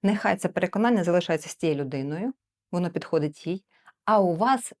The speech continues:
будуть свої переконання. І треба, знову ж таки, подивитися навколо і побачити тих людей, які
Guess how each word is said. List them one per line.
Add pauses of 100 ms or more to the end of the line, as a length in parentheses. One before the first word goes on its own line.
(100)
будуть
свої
переконання. (640)
І
треба,
знову
ж
таки,
подивитися (720)
навколо (160)
і
побачити (1600)
тих
людей,
які